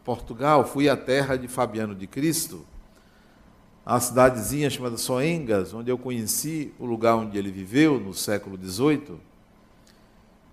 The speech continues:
e conheci uma pessoa aposentada,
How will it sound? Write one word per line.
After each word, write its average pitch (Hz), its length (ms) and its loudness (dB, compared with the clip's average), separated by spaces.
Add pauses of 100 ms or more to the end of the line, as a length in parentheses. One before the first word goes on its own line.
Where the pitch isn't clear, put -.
e 175 360 2 (320)
conheci 202 360 8
uma 123 160 2
pessoa 127 680 2 (320)
aposentada, 117 840 -4